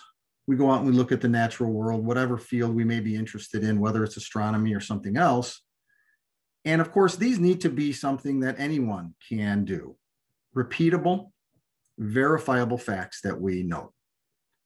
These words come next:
Usually, being curious as humans are, this begins to generate questions. Why is it like that? What's causing that?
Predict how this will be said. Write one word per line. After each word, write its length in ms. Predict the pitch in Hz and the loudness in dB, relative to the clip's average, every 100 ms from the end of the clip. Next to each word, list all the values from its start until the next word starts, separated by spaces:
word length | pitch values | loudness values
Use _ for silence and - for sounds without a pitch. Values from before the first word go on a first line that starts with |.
| _ _ _ _ _ - | _ _ _ _ _ 0
Usually, 640 | 165 202 135 113 165 202 _ _ _ _ _ _ _ | 4 6 4 4 2 0 _ _ _ _ _ _ _
being 420 | 127 135 139 123 - | 2 4 4 0 -6
curious 380 | - 143 139 131 | 0 2 2 0
as 180 | 123 - | -2 2
humans 280 | 123 117 | 2 2
are, 360 | 135 147 143 123 _ _ _ _ _ _ | 2 2 0 -6 _ _ _ _ _ _
this 180 | 127 139 | -8 -4
begins 340 | 139 123 117 | 0 0 0
to 100 | 127 | -4
generate 440 | 107 107 104 95 - | -2 -2 -2 -6 -8
questions. 720 | 95 85 - 82 123 - - | -10 -10 -10 -10 -10 -14 -12
Why 220 | 107 135 | 0 2
is 140 | 190 196 | 4 2
it 80 | 170 | 2
like 240 | 180 202 | 0 0
that? 240 | 101 78 - _ _ _ _ _ - - | -6 -6 -14 _ _ _ _ _ -20 -12
What's 240 | 82 85 | -12 -12
causing 520 | - 139 180 143 123 | -2 2 4 4 4
that? 280 | 101 85 123 | 4 0 -8